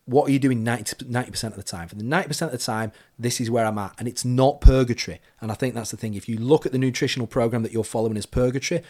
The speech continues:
you are more likely to blow out on that cheat meal. You know, that burger becomes burger and fries, which becomes burger, fries and milkshake, becomes burger, fries, milkshake, chocolate to follow. Then after that chocolate, maybe some apple pie, so on and so forth. Then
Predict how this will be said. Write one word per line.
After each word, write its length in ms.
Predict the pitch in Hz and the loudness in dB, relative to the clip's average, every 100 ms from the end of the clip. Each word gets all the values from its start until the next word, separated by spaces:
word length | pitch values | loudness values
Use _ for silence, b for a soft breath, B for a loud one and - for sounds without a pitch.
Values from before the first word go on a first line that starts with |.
| B | B
you 120 | 110 | -4
are 80 | 101 | -2
more 300 | 107 120 120 | 0 0 0
likely 320 | 113 110 - | 0 -4 -8
to 200 | 104 107 90 - - | -8 -10 -12 -16 -20
blow 480 | - 117 117 120 117 | -10 -6 2 4 6
out 160 | 113 107 | 6 4
on 100 | 110 | 0
that 120 | 107 | -6
cheat 240 | 98 113 101 | -6 -8 -8
meal. 240 | 101 87 - b | -10 -12 -16 b
You 80 | - | -10
know, 60 | 104 | -8
that 200 | 104 101 | -8 -4
burger 320 | 117 120 117 | 0 0 0
becomes 300 | 107 - 107 | -4 -6 -8
burger 260 | - 110 107 | -4 -4 -4
and 80 | |
fries, 360 | - 123 127 117 | -6 -4 -2 -2
which 160 | 104 - | -6 -10
becomes 160 | 107 | -10
burger, 240 | 107 107 104 | -6 -6 -6
fries 220 | 110 101 | -6 -6
and 120 | 101 | -6
milkshake, 300 | 123 - 110 | -6 -6 -10
becomes 220 | - 107 | -10 -12
burger, 200 | - 113 | -6 -6
fries, 240 | 107 110 107 | -4 -6 -4
milkshake, 380 | 117 98 110 | -8 -8 -8
chocolate 340 | - 120 - - | -6 -6 -6 -10
to 60 | |
follow. 280 | - 123 131 - B | -6 -4 -4 -6 B
Then 100 | 117 | -6
after 200 | 117 110 | -6 -6
that 80 | 113 | -6
chocolate, 360 | - 120 127 117 | -6 -4 -6 -6
maybe 160 | 113 | -8
some 120 | 113 | -6
apple 180 | 113 - | -8 -8
pie, 160 | 123 120 B | -6 -6 B
so 140 | - 110 | -10 -6
on 60 | |
and 80 | 107 | -6
so 180 | - 113 | -4 -6
forth. 240 | 113 107 | -6 -8
Then 240 | - 120 | -4 -2